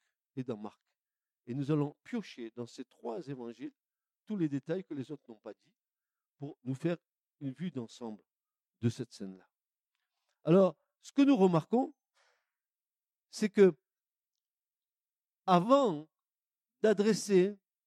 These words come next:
n'est-ce pas, la parole au Seigneur, qu'est-ce que fait l'homme,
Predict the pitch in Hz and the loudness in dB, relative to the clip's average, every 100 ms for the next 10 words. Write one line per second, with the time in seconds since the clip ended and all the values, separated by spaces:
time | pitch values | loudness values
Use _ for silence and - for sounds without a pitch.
0 | _ _ _ _ _ 147 160 - 220 269 | _ _ _ _ _ -6 -6 -2 -4 -4
1 | _ _ _ - 180 - 208 190 190 220 | _ _ _ -2 0 2 4 6 4 4
2 | 185 190 175 196 240 - _ _ _ _ | 2 0 -4 -2 -4 -8 _ _ _ _
3 | _ _ 220 - 185 - 135 123 107 | _ _ -4 0 -2 0 -2 -2 -6